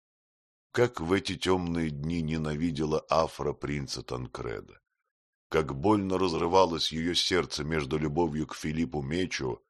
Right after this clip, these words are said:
которого ищут, чтобы осудить и убить, и любовью к королеве Артруде, которая томилась здесь, бессильная узница власти. Королева Артруда спросила ее однажды:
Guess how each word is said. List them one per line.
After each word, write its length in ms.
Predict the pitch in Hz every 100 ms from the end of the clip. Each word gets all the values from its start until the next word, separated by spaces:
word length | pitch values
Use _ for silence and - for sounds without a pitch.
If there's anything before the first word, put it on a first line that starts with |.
| -
которого 480 | 69 65 78 73 71
ищут, 520 | - 82 - - 67
чтобы 340 | - 73 69
осудить 560 | 69 - 67 73 69 -
и 100 | 71
убить, 580 | 71 69 69 85 - - _ _ _ _ _
и 140 | - 87
любовью 580 | 87 76 101 92 87 92
к 80 |
королеве 560 | - 87 87 90 95 87
Артруде, 760 | - 82 80 - 80 73 53 - _ _ _ -
которая 460 | 67 67 85 82
томилась 640 | 80 87 82 90 90 85 76
здесь, 560 | 58 65 90 73 - -
бессильная 920 | 64 78 - - 104 104 101 95 90 -
узница 640 | 90 98 76 85 80 -
власти. 680 | 76 76 73 60 - - - _ _ _ _ _ _ _ _ _
Королева 520 | - 73 78 82 76
Артруда 440 | 73 65 80 85 80
спросила 640 | - 80 80 - 85 71
ее 320 | 67 67 67
однажды: 600 | 67 62 65 62 53 57